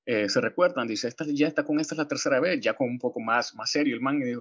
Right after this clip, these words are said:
"Esta es la tercera vez que es prohibido", y le dijimos, y yo, "¿Pero qué pasó? O sea, nosotros entramos a la vivienda, solo venimos a comprar un poco de comida". Y dice, "Sí, pero su amigo está con bebidas alcohólicas aquí", dijo. Y era, resultaba que el dominicano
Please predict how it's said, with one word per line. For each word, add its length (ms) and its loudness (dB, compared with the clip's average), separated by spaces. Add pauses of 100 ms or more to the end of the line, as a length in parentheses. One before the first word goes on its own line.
"Esta 160 -4
es 60 4
la 40 2
tercera 320 0
vez 300 2
que 160 -2
es 80 -6
prohibido", 460 0
y 60 4
le 80 4
dijimos, 340 0
y 100 -6
yo, 160 -2
"¿Pero 220 -2
qué 100 2
pasó? 360 2
O 100 6
sea, 160 -2
nosotros 360 -6
entramos 300 -2
a 100 -2
la 60 2
vivienda, 400 4
solo 160 0
venimos 300 -4
a 20 -20
comprar 460 -2
un 160 -12
poco 260 -2
de 80 -4
comida". 420 0 (120)
Y 60 0
dice, 100 0
"Sí, 180 -2
pero 420 4
su 140 -2
amigo 240 2
está 220 -2
con 240 -6
bebidas 420 2
alcohólicas 540 -4
aquí", 160 -6
dijo. 360 -6
Y 140 4
era, 140 6
resultaba 560 4
que 80 4
el 80 2
dominicano 640 -2